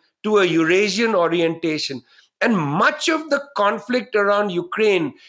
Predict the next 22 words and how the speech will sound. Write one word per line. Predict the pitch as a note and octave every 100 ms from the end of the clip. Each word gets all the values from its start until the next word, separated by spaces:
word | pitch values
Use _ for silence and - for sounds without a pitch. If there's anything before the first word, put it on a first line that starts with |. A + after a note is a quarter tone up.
| _
is | G3 G3
around | F3+ F#3 G3 G#3+ A3+ G3+ - _
trying | - G3 G#3+
to | A#3
pivot | A3 G3 G3 A3 G3
this | G3 -
away, | D3+ E3+ D3+ B2 - _
to | G3+ -
trying | G#3 A3+ C#4
to | B3+ F3+ -
pivot | A3+ A3+ C4+ F#3+
Europe | F3+ F#3+ A3 G3 C3
back | E3+ G#3 A#3 -
to | B3
a | G#3+
North | E3+ E3+ A3 A3+
Atlantic | A3+ G#3 G#3+ G#3+ G3+
orientation | F#3 F3+ F#3+ F#3+ F#3 G3+ G3+ G3+ G3+ - _ _
and | F#3 G#3 G3
not | A3 C4 C4
integrate | A#3+ A#3+ G#3+ G#3+ A3+ E3
deeper | D3+ G3 - G#3 G3+